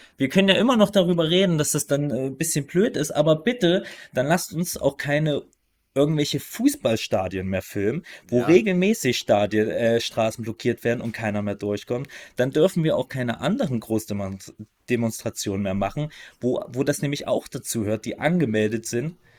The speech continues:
Speaker 2: Mhm.
Speaker 1: Ähm, und ganz viele andere Sachen dürfen wir dann auch nicht. Aber es ist halt einfach wichtig und es ist auch gut,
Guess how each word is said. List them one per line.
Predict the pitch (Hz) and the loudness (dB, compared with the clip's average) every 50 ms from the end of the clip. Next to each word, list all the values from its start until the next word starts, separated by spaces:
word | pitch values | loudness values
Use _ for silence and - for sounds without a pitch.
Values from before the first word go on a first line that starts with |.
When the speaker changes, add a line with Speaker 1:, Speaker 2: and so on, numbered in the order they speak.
| _ _ _ - - _ - | _ _ _ -20 -20 _ -20
Speaker 2:
Mhm. | 92 92 92 95 | -20 -16 -6 0
Speaker 1:
Ähm, | 117 120 120 123 131 131 123 - - _ | 2 4 4 4 2 0 -6 -8 -10 _
und | - 131 147 160 | -2 0 0 4
ganz | 156 185 226 294 - | 4 4 4 2 0
viele | - - 226 208 - | -2 0 2 2 2
andere | 180 185 185 156 | 2 0 0 0
Sachen | 165 160 160 160 | -2 0 0 2
dürfen | 170 180 180 180 | 2 2 2 0
wir | 170 | -2
dann | 165 165 156 | -2 -2 -4
auch | - 143 151 156 - | -2 -4 -4 -4 -4
nicht. | 123 107 120 | -8 -6 -6
Aber | 131 135 | -6 -8
es | - - | -6 -6
ist | 180 - - 170 | -6 -6 -6 -6
halt | 170 - | -6 -4
einfach | - 156 151 - 147 - - | -4 -4 -4 -4 -6 -6 -4
wichtig | 214 214 - - 131 131 - 123 | -4 -4 -4 -4 -6 -6 -6 -6
und | 131 135 | -6 -6
es | 147 147 | -6 -6
ist | 147 147 160 | -6 -4 -4
auch | 165 - 131 - - _ | -2 -2 -2 -6 -6 _
gut, | - 220 269 247 - - - | -4 -4 -4 -4 -8 -10 -16